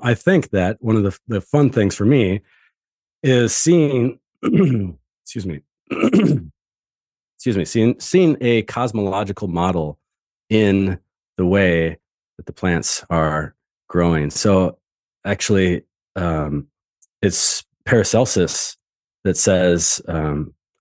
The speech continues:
"The stars are the model, the blueprint for all plants." He, he goes on to say, "Each herb is from its side an earthly star and belongs to the sky, and each star is a heavenly plant in the spirit." So that not only, we're not only talking about the s-,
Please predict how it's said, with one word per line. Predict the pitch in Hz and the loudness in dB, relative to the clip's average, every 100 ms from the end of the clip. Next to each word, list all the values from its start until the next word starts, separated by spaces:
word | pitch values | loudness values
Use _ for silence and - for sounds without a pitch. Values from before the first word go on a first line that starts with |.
| _ _ _ | _ _ _
"The | - | -4
stars | - - 127 143 101 107 | 0 2 4 2 2 2
are | |
the | 98 | 4
model, | 92 90 87 85 82 - | 4 2 2 0 -4 -10
the | |
blueprint | 85 95 98 - 95 82 - | -2 -2 -2 -2 -2 -2 -4
for | - 82 | -6 0
all | 87 | 0
plants." | - 85 76 76 - - | 0 -4 -4 -6 -8 -8
He, | 85 - | -8 -10
he | - | -6
goes | 92 87 | -2 -2
on | |
to | - | -2
say, | 90 82 | -2 -2
"Each | 92 95 - | -2 -4 0
herb | 95 98 87 | 2 4 2
is | 82 | -2
from | - 95 87 82 85 - _ _ _ _ _ _ - | 0 0 0 0 -2 -4 _ _ _ _ _ _ -4
its | 110 | 0
side | - 107 107 110 | 2 4 4 2
an | 98 - | 2 0
earthly | 113 127 - 104 92 | 0 0 0 -2 -2
star | - 87 80 82 90 - | -2 -4 -2 -2 -4 -4
and | 87 | -4
belongs | 87 85 82 87 - | 0 0 -2 -4 -6
to | - | -8
the | 85 | -4
sky, | - 82 78 80 80 | -2 0 2 0 -2
and | 90 90 | -2 0
each | 104 - | 0 0
star | - - 120 95 85 - | 0 2 2 4 2 0
is | 98 87 | -6 -6
a | 92 | -4
heavenly | - 98 90 82 | -2 0 0 -2
plant | - 90 82 | -2 -4 -2
in | |
the | 78 | -6
spirit." | - 110 80 | -2 -2 0
So | 101 | 2
that | 127 156 | 2 4
not | 143 | 2
only, | 147 135 98 - _ _ _ _ _ | 2 2 2 -2 _ _ _ _ _
we're | 117 | 2
not | 139 | 2
only | 147 131 | 2 2
talking | 123 117 127 | 0 0 0
about | 104 104 95 - | 0 0 0 -4
the | 98 98 | -4 -4
s-, | 87 - - | -4 -4 -4